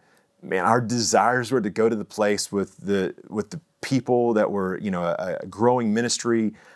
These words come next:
um, a lot of momentum, um, facilities, all this stuff that was there that would say, "Hey, this is what's gonna allow you to succeed. You can go in there and immediately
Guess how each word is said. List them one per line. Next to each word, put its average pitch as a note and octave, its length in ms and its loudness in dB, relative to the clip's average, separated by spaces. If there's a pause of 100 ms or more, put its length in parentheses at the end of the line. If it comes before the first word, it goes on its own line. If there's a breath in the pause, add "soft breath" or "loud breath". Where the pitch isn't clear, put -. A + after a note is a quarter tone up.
(100)
um, F#2 260 -2
a - 80 -2
lot A#2 240 2
of G#2+ 80 -4
momentum, A2 720 -2 (320 soft breath)
um, F#2 340 -2 (100)
facilities, A#2+ 960 2 (100)
all F3+ 260 8
this G#3 180 8
stuff - 300 0
that B2 100 -2
was G#2 180 -2
there G#2+ 220 -2
that F#2 80 -2
would G2+ 120 -6
say, G2 160 2
"Hey, A2 160 -4
this B2+ 280 0
is E3+ 160 4
what's C#3+ 260 2
gonna A2+ 220 -2
allow G2+ 220 2
you F#2 180 -4
to - 200 -8
succeed. D#2+ 520 -2 (300 loud breath)
You B2+ 120 0
can B2 180 0
go C3 220 6
in C3 180 -4
there G2+ 200 0
and A2 200 -4
immediately A2+ 840 0